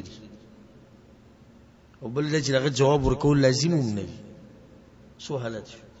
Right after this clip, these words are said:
دریم حال یو سړی د ښځې سره کوروالی کوي. د کوروالی په حالات کې. د دې حالاتو نه علاوه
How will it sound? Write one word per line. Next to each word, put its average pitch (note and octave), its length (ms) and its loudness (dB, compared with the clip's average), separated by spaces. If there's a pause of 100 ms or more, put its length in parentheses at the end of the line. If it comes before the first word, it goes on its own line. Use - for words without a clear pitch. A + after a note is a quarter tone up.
(1080)
دریم F#3+ 280 6
حال A3+ 220 4
یو G3 100 6
سړی F#3 240 6
د F#3 60 4
ښځې E3 160 6
سره D#3 260 4
کوروالی D#3 540 6
کوي. C#3+ 200 0 (2000)
د D3+ 60 -16
کوروالی E3 460 4
په C3 140 -2
حالات A2 500 -2
کې. A2 140 -14 (1800)
د D3 180 -4
دې A3+ 120 4
حالاتو F3+ 560 4
نه D#3+ 100 0
علاوه B2+ 840 0